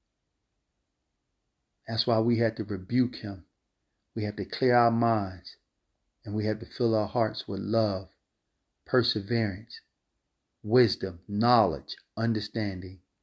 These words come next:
creativity. You hear me?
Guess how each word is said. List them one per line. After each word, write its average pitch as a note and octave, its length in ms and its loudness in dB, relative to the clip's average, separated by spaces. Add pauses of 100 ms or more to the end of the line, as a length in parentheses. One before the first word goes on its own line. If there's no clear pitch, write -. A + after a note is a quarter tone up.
(800)
creativity. G2+ 800 -2 (1500)
You G2 100 -8
hear A2 220 2
me? D#3+ 220 2